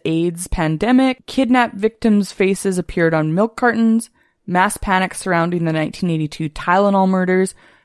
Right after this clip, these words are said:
Trick-or-treat scares where people were, like, finding or thinking they were gonna find razor blades in their chocolates.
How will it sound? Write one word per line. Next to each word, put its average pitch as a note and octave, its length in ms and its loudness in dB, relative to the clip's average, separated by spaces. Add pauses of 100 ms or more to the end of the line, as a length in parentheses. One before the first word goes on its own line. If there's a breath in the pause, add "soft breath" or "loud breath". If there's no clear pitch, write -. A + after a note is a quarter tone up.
(120 soft breath)
Trick-or-treat G3+ 640 -2
scares B3 460 0
where E3 80 2
people D#3 320 -2
were, D3+ 120 2
like, C#3+ 160 -2
finding D3 720 -2
or D3 100 -2
thinking F3 420 0
they C#3 100 0
were C#3 80 -2
gonna C#3 160 -2
find C#3 280 -2
razor C#3 240 -2
blades D3 300 -4
in C#3+ 120 -2
their B2+ 300 -6 (200)
chocolates. D3 540 -6